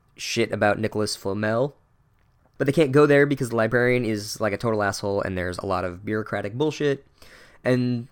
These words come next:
anyway, so Harry and his sidekick stay at Hogwarts for Christmas, and there's this honestly really endearing scene where Harry gets a present from Hagrid and also gets one from Sidekick's mom,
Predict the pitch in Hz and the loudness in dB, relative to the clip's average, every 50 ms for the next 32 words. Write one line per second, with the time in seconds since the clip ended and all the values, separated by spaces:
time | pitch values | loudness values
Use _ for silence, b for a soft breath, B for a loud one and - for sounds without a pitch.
0 | _ 160 160 156 143 135 - 147 127 127 165 180 180 180 175 - - 143 139 151 | _ 2 4 6 6 4 4 2 2 4 4 6 6 6 6 6 4 4 4 2
1 | 143 - - 131 123 120 - 131 113 - - - 110 110 110 104 117 120 117 120 | 2 2 2 2 2 2 0 0 -2 -2 -2 -2 0 0 0 0 0 0 0 2
2 | 120 120 120 117 - - 113 110 - 131 127 - 127 113 113 - - b b b | 2 0 0 0 -2 -4 -6 -2 -2 -2 -2 0 -2 -4 -4 -4 -10 b b b
3 | b b b b b b b b _ - 123 123 120 117 113 - - 117 110 110 | b b b b b b b b _ -4 -2 0 0 0 -2 -2 -2 -2 -2 -2
4 | - - - - 131 156 202 240 - 285 262 185 143 151 160 170 147 123 120 117 | -4 -8 -4 0 2 2 2 2 2 0 0 2 2 2 2 2 0 -2 -2 -2
5 | 113 113 110 117 135 151 151 147 139 - - 120 117 131 143 139 123 113 107 120 | -4 -2 -2 0 0 -2 -2 -4 -6 -6 -4 -4 -4 -4 -4 -4 -4 -4 -4 -2
6 | 120 127 127 139 131 - 120 - 120 113 127 135 135 - - - 131 117 110 110 | -2 -2 -2 -2 -4 -6 -2 -2 0 0 0 -2 -4 -6 -4 -2 -2 0 0 -2
7 | 117 120 107 110 123 135 139 139 139 139 135 b b b b b b b b b | -2 0 0 0 0 0 -2 -2 -2 -4 -8 b b b b b b b b b
8 | 113 117 113 120 120 - 127 123 127 123 - - 127 120 113 117 117 117 110 - | -2 0 0 2 2 0 0 2 0 -2 -2 -2 -2 -2 -2 -2 -4 -6 -8 -4
9 | - 117 107 107 110 104 - - 113 117 117 - 110 - - 113 104 107 110 120 | -2 -2 -2 -2 -2 -4 -2 0 0 0 0 -4 -6 -4 -4 -4 -2 -2 -2 -2
10 | 135 143 139 | -4 -6 -8